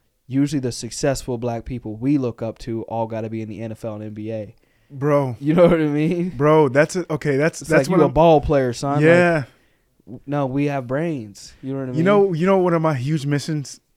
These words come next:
Speaker 2: is? Since I was on that side, like,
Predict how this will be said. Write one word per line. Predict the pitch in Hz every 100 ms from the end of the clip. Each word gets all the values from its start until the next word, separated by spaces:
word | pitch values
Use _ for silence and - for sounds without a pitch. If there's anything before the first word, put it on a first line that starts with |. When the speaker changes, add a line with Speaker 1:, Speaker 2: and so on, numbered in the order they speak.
| _ _ _ -
Speaker 2:
is? | 139 156 - _ _ -
Since | - 160
I | 175
was | 151
on | 147 151
that | 165 160
side, | 170 175 170 _ _ _ _ _ _ -
like, | 147 139 -